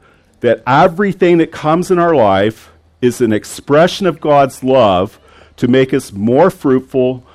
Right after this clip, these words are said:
more like him, and to bring him glory. And if we go through life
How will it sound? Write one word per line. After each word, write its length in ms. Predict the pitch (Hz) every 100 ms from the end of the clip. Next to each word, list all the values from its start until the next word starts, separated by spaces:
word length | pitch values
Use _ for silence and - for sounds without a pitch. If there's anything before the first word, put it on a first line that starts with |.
| _ _
more 300 | 110 131 170
like 240 | 165 151
him, 420 | - 151 127 113 113
and 160 | 110
to 60 | 104
bring 240 | 98 120
him 180 | 120 113
glory. 500 | 101 110 107 90 78
And 100 | -
if 160 | 101 -
we 160 | 147 180
go 240 | 208 185
through 360 | - - 160 147
life 440 | 143 139 135 -